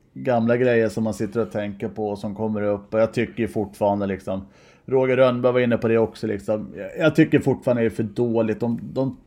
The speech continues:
liksom, det är för mycket spelförstörande saker i matcherna som domarna absolut inte ser. Och det känns som mer och mer att de fokuserar på att ta abuse eller, liksom, något slagsmål, eh,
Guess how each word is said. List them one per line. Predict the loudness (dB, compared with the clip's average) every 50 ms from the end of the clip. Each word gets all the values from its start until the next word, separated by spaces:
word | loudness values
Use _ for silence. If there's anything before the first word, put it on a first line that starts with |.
| -18 -12
liksom, | -8 -6 -6 -4 -2 -2 -2 -2 -2 -4 -8 -10 -12 -16 -14 -6
det | -2 2 4
är | 4 4
för | 4 4 4
mycket | 4 4 4 4 2 2 2
spelförstörande | 2 2 2 4 4 2 0 -2 -4 -2 0 2 2 2 2 2 0 0
saker | -2 0 0 0 0 -2 -4 -4
i | -4 -2 -2 0
matcherna | 0 0 -2 -4 -6 -6 -6 -4 -4 -4
som | -6 -6 -6 -6 -4 -4
domarna | -2 -2 0 0 0 0 -2 -4
absolut | -4 -6 -6 -4 0 0 0 0 0 0
inte | -2 -2 -2 -4 -8 -12
ser. | -10 -8 -8 -8 -8 -8 -10 -14 -20 -20 -20 -20 -20 -20 -20 _ _ _
Och | 4 6
det | 6 6
känns | 6 6 6 6 6 6
som | 4 2 4
mer | 4 4 6 6 4
och | 4 4
mer | 4 4 4 4
att | 4 2
de | 0 -2 -4
fokuserar | -4 -4 -4 -4 -4 -2 0 0 2 2 2 0
på | 0 -2 -4
att | -2 0
ta | 0 2 2 2 0
abuse | 0 0 2 2 2 2 0 0 -2 -2 -2
eller, | 0 0
liksom, | 0 -2 -2 -4 -4 -4
något | -4 -6 -6
slagsmål, | -4 -4 -2 -2 -2 -4 -8 -8 -4 -4 -2 0 0 0 0 0 -2
eh, | -4 -4 -6 -4 -2 0 0 0 2 0 0 0 -2 -4